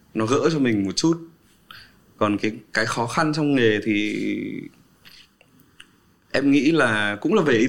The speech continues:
tưởng. Tại vì là <laughs> để mà mình chọn ra một cái nội dung và một cái bức vẽ mà mỗi lần vẽ mình cũng phải tốn rất nhiều thời gian nhé.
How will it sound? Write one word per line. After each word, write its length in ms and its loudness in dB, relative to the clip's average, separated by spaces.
tưởng. 160 0
Tại 140 0
vì 260 2
là 480 0
<laughs> 1500 -10
để 220 4
mà 280 -2
mình 240 -2
chọn 280 0
ra 60 4
một 140 4
cái 100 2
nội 140 2
dung 280 2
và 100 0
một 240 -2
cái 80 -8
bức 200 0
vẽ 340 0
mà 60 -4
mỗi 200 2
lần 180 4
vẽ 200 -2
mình 220 2
cũng 100 -8
phải 160 -2
tốn 220 0
rất 120 0
nhiều 160 2
thời 100 4
gian 280 2
nhé. 100 2